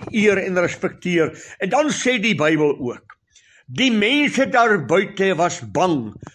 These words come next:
om by die kerk aan te sluit, want hulle het geweet, by hierdie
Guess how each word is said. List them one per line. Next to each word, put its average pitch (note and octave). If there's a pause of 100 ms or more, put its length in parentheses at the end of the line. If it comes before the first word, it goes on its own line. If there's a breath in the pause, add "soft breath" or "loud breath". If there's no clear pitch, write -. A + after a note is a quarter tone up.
(220 loud breath)
om G3+
by F#3
die F3+
kerk G3+
aan D#3+
te C#3
sluit, - (560 soft breath)
want B3+
hulle B3+
het -
geweet, A#3
by A#3
hierdie G3